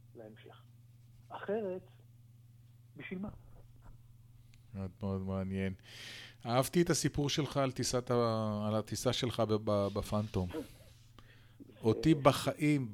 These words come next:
Speaker 2: תקשיב, ממש לא מעניין אותי, גם הייתי מאבד את הג'וב הכי יוקרתי שלך, אני לא הייתי עולה על פנטום, ואתה עלית, למרות שאתה לא טייס, עשית איזושהי בדיקה של מערכת בטיסת אימונים.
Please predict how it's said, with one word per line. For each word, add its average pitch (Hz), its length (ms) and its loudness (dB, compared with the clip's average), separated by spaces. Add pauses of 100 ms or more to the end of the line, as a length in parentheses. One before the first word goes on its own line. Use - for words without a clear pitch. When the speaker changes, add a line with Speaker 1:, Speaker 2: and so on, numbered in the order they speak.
(120)
Speaker 2:
תקשיב, 123 540 2 (220)
ממש 120 340 -2
לא 143 100 4
מעניין 131 400 0
אותי, 127 180 -2
גם 117 120 0
הייתי 127 200 -2
מאבד 123 340 2
את 120 120 6
הג'וב 117 400 2
הכי 117 200 -4
יוקרתי 131 420 0
שלך, - 260 -4
אני 110 260 -2
לא 110 80 2
הייתי 113 220 0
עולה 104 200 0
על 101 80 -2
פנטום, 113 420 -4
ואתה 98 260 -2
עלית, 110 300 -4
למרות 98 320 -4
שאתה - 200 -8
לא 107 100 -4
טייס, 110 540 -6
עשית 113 280 -8 (760)
איזושהי 113 480 0 (260)
בדיקה 135 560 -4
של 127 140 -4
מערכת 120 500 2
בטיסת 104 520 -4
אימונים. 110 440 -4